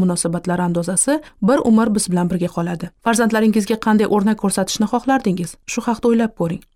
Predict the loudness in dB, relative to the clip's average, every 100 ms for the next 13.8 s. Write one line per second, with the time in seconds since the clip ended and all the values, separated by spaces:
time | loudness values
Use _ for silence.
0 | -2 2 2 4 4 2 0 -2 0 0
1 | 0 0 0 0 0 -2 0 0 0 2
2 | 4 2 0 _ 2 2 2 -2 -2 0
3 | 2 2 2 2 2 0 0 -2 -2 -2
4 | 0 0 0 -2 -2 -2 -2 -4 -2 0
5 | 2 2 0 2 2 2 0 2 2 2
6 | 0 -4 -6 -4 0 0 0 0 0 -2
7 | -2 -2 0 0 0 -2 -2 -2 -2 -2
8 | -2 2 2 4 4 4 2 0 0 2
9 | 2 -2 -6 -10 -14 -8 0 0 2 2
10 | 2 0 -6 0 4 4 2 2 4 4
11 | 2 2 0 0 0 0 0 -2 0 -2
12 | -2 -4 -4 -4 0 -2 0 -2 0 2
13 | 0 -2 0 2 2 0 2